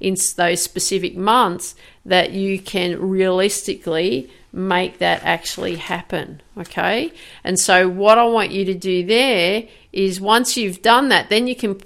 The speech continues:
create your drills and, and the plans of, of the days in which you're going to be working on those specific areas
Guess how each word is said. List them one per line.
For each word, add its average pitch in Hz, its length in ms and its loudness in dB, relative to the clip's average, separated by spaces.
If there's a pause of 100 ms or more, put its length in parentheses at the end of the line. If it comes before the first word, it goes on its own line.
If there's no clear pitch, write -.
create 185 540 0
your 175 100 -4
drills 220 600 0
and, 175 400 -4
and 175 180 -6
the - 60 -10
plans 214 840 -4 (300)
of, 180 500 -4
of 175 400 -6
the 175 100 -4
days 214 540 4
in 196 140 -2
which 196 260 -4
you're 190 60 -4
going 180 240 0
to 190 120 -10
be 185 120 -2
working 185 460 -2
on 180 120 -6
those 175 220 -2
specific 175 580 -6
areas 202 800 -2